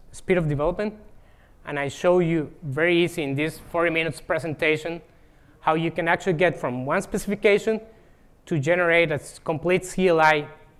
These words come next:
very, mm, very quickly. And again, you have to work on that template.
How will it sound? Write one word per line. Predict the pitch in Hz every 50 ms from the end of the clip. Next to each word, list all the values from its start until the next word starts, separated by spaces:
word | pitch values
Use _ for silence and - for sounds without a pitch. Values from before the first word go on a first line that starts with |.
| - - - - - - _ - -
very, | - 147 143 147 143 139 131 127 - - -
mm, | - 156 135 117 - - -
very | 185 147 165 165 156
quickly. | 160 - 185 185 185 - 233 254 247 247 - - - - - - - - - - - -
And | - 175
again, | 170 214 214 190
you | 175 185
have | 220 240 240 -
to | - 214 190
work | 170 165 180 190 202 190 170 - - - - - - - - _ - _ _ - _ _ _ -
on | 175 156 147 143
that | 160 156 156 156 - - - - -
template. | 165 165 160 123 131 117 107 -